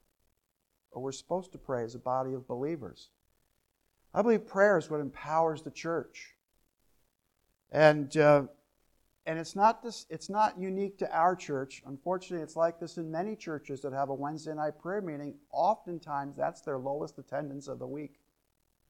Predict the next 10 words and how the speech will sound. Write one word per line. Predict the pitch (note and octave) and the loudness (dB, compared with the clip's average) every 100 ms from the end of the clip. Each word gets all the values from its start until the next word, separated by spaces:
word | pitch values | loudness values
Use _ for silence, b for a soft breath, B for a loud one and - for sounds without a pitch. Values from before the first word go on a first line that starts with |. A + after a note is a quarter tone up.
| _ _ _ _ _ _ _ _ | _ _ _ _ _ _ _ _
But | F#2 - | -14 -10
I | D3+ | -8
really | D#3 G3 G#3+ | 2 4 4
believe | E3+ E3+ E3 F3 D3+ - | 2 -2 -2 -2 -4 -2
that | D3+ C#3 - _ _ _ _ - | 0 0 -4 _ _ _ _ -10
it's, | C3+ - _ _ - | -10 -10 _ _ -10
it's | C3+ - | -10 -8
important. | C#3+ - - G3+ - A2+ _ _ _ _ _ _ _ _ _ _ _ - | -10 -10 -6 -6 -6 -18 _ _ _ _ _ _ _ _ _ _ _ -8
And, | C#3 D3+ D3 C#3 D3 | -2 0 0 -4 -2
um, | D3 C#3 C3 | 2 2 0